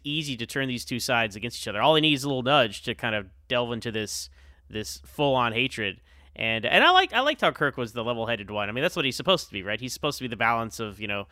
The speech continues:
Spock's over here and McCoy's over here and he's in the middle. Uh, uh, and,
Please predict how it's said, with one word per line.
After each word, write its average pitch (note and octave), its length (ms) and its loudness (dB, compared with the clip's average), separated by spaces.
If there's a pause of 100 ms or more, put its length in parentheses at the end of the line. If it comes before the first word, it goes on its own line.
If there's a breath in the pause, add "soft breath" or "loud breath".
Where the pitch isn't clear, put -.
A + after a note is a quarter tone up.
(140)
Spock's B2+ 440 4
over A#2 160 -4
here A2 320 -2
and G2+ 100 -8
McCoy's A#2 400 -6
over G#2 160 -8
here G#2+ 220 -6
and G2+ 80 -8
he's A2 160 -8
in G2+ 80 -12
the G#2 100 -8
middle. G2 380 -6 (360 soft breath)
Uh, - 40 -4
uh, G2+ 800 0
and, A#2+ 500 -4